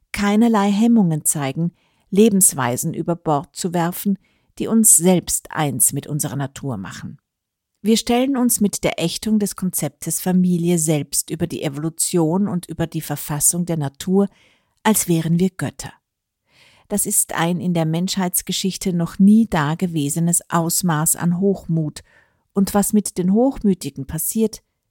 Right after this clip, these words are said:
das wissen wir. Sie fallen früher oder später.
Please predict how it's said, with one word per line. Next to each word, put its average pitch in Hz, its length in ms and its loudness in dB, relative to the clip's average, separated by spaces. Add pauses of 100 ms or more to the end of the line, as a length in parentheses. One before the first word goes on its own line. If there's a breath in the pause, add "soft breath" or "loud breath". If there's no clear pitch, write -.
(180)
das - 180 -4
wissen 143 320 -2
wir. 69 140 -18 (580)
Sie 160 180 0
fallen 151 580 0 (140)
früher 147 460 -4
oder - 200 -12
später. - 420 -12